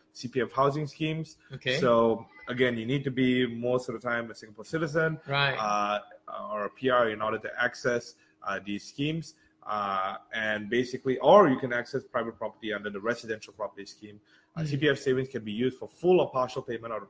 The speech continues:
Speaker 1: property and to service monthly housing payments.
Speaker 2: Right.
Speaker 1: So, uh, if you're a home buyer and you take a bank loan, uh,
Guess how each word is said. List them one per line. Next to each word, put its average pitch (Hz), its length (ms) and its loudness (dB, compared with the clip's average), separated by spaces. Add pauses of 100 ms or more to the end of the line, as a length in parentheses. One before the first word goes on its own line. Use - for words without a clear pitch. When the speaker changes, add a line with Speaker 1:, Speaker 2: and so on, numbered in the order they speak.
Speaker 1:
property 107 420 -8 (320)
and 110 140 -4
to 104 40 -10
service 113 400 -2 (100)
monthly 107 220 -6
housing 98 320 -6
payments. - 440 -18 (140)
Speaker 2:
Right. 127 260 -2
Speaker 1:
So, 113 500 2 (300)
uh, 104 300 0 (140)
if 117 200 -2
you're 117 120 4
a 120 120 2
home 170 140 4
buyer 143 360 6
and 123 140 -2
you 104 40 -10
take 120 200 -8
a 113 40 -6 (140)
bank 131 240 2
loan, 120 280 0 (360)
uh, 98 460 0